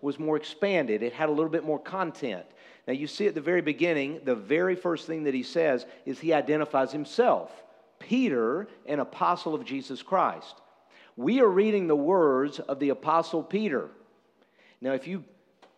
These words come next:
been around the church or if you've been a Christian for some time, you know that ought to tell you a lot about who's speaking here.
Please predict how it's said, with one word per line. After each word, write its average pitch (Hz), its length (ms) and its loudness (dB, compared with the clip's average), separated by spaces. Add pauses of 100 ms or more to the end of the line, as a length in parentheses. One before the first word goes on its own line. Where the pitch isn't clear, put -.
been 156 140 2
around 170 200 2
the 147 80 -2
church 180 460 2
or 143 40 6
if - 140 -2
you've 143 140 -6
been 147 100 2
a 123 60 -2
Christian 160 420 -4
for 139 140 -6
some 143 240 -6
time, 160 320 -2
you 170 120 -2
know 175 360 0 (220)
that 156 140 2
ought 208 120 2
to 165 80 6
tell 196 260 4
you 208 180 2
a 202 40 6
lot 190 420 6
about 170 300 2
who's 202 180 -2
speaking 262 480 0
here. 107 340 -8